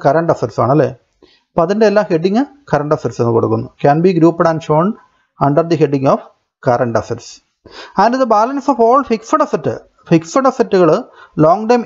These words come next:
ഇൻവെസ്റ്റ്മെന്റുകൾ, അത്തരത്തിലുള്ള അസറ്റുകളെല്ലാം under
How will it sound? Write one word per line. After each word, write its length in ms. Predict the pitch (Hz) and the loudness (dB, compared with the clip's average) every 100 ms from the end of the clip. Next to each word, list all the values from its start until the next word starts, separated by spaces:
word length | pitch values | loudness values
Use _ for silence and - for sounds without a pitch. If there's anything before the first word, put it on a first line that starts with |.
| 170 | 0
ഇൻവെസ്റ്റ്മെന്റുകൾ, 680 | 190 233 - 226 185 160 147 240 - _ _ _ 165 | 2 2 0 0 2 4 2 0 -6 _ _ _ -4
അത്തരത്തിലുള്ള 440 | 160 233 208 196 185 | 0 0 0 0 0
അസറ്റുകളെല്ലാം 680 | 156 160 170 151 139 156 214 277 _ _ _ 143 | 0 0 2 2 2 0 0 -6 _ _ _ -2
under 180 | 180 | 0